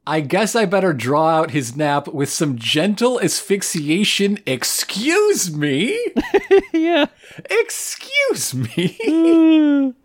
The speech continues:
Speaker 1: He's not knocked out enough. I gotta choke this dude out.
Speaker 2: Yeah, he go, he gets down, he puts his, he starts to just barely squeeze on Okuyasu's neck until he realizes, "Oh shit, Okuya-, or, uh, uh, Koichi's body is just getting dragged into the spooky mansion."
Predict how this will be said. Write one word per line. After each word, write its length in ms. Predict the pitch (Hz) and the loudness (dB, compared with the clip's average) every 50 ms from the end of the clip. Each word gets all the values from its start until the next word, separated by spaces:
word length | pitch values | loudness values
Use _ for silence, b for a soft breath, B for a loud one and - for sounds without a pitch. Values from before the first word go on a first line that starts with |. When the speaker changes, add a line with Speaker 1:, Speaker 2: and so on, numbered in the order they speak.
| _ _ B B B B B B B | _ _ B B B B B B B
Speaker 1:
He's 240 | - - 392 330 214 | -4 -2 0 0 0
not 320 | 254 247 240 247 240 214 220 | 0 0 0 0 -2 -2 -2
knocked 320 | 208 208 202 196 - - | -2 0 0 -2 -2 -2
out 240 | 202 196 190 - - | -2 -2 -2 -4 -6
enough. 540 | 147 151 147 147 147 160 156 131 104 - - | -8 -8 -6 -6 -4 -2 -2 -2 -2 -4 -6
I 140 | 131 151 185 | -8 -6 -4
gotta 240 | 196 185 156 127 120 | -2 -2 -2 -2 -4
choke 500 | 117 - - - - 214 311 - - - | -6 -8 -6 -2 0 0 0 -2 -2 -4
this 220 | 196 190 160 151 | -6 -6 -6 -6
dude 280 | 127 139 143 147 143 - - | -6 -4 -2 -2 -2 -4 -4
out. 340 | - 190 240 208 143 - - - _ _ | -4 -2 -2 -2 -4 -6 -8 -14 _ _
Speaker 2:
Yeah, 300 | - 170 202 226 202 - | 0 2 2 2 2 2
he 180 | 165 170 196 | 0 -2 -2
go, 280 | 175 165 185 190 196 - | 0 2 2 2 2 0
he 220 | 190 185 202 202 | 0 -2 -2 -4
gets 440 | 170 - - - 143 160 175 170 - | -4 -8 -14 -2 0 0 0 0 0
down, 320 | - 175 160 165 180 190 190 | 0 0 2 2 2 2 2
he 120 | 196 185 | 0 0
puts 260 | - - 185 175 - - | 2 0 0 0 2 2
his, 240 | 180 175 175 - - | 0 0 0 -2 -6
he 220 | - 156 - 180 | -8 -4 -4 -4
starts 540 | 175 - - - - - 147 143 170 175 - | -4 -4 -8 -8 -4 0 2 2 2 0 0
to 80 | - 180 | -2 -2
just 300 | 160 170 151 - 123 - | 0 0 -2 -4 -4 0
barely 340 | 147 135 139 165 165 160 - | 2 2 4 4 4 4 2
squeeze 480 | - - - - 156 151 160 175 151 | 0 -2 -2 0 2 4 4 4 4
on 120 | 160 143 143 | 2 0 0
Okuyasu's 800 | - 151 147 151 - 147 151 139 143 143 - - 151 131 123 127 | 0 0 0 0 0 0 2 2 2 2 0 -4 -8 -8 -6 -4
neck 200 | 131 139 143 - | -2 -2 0 0
until 300 | - 131 127 - 139 131 | 0 -2 -2 -2 -2 -2
he 140 | - 147 135 | 0 -2 -4
realizes, 760 | 117 123 135 139 143 143 131 123 120 120 117 123 120 120 123 - | -2 0 2 2 4 4 2 2 2 0 0 0 -2 -2 -2 0
"Oh 160 | - 180 180 165 | 4 4 4 4
shit, 300 | - - - 196 160 - | 4 2 2 2 4 4
Okuya-, 500 | 165 165 - - 156 151 151 - - - | 4 2 2 2 0 0 0 0 0 -2
or, 160 | 147 135 127 | 0 0 2
uh, 220 | 123 120 120 123 - | 2 2 2 0 2
uh, 160 | - 131 123 123 | 2 2 2 2
Koichi's 560 | - - 165 156 156 165 - - 165 143 123 | 0 0 0 2 2 0 0 -2 -4 -4 -2
body 320 | 120 127 127 143 147 139 135 | -2 2 2 2 2 0 -2
is 80 | 120 | -4
just 160 | - 135 - | -6 -8 -4
getting 180 | - 151 143 135 | -4 -2 -2 -4
dragged 400 | 120 120 131 131 131 131 127 135 | -2 0 0 2 2 2 0 -2
into 480 | 147 - 180 185 208 214 - - 233 220 | -4 -2 0 0 0 0 0 0 2 2
the 100 | 202 196 | 2 2
spooky 440 | - - - 202 196 - 185 175 | 0 0 0 0 0 2 0 0
mansion." 580 | 156 160 156 156 151 - - - 113 95 104 | 0 2 2 2 0 -2 -4 -6 -6 -8 -10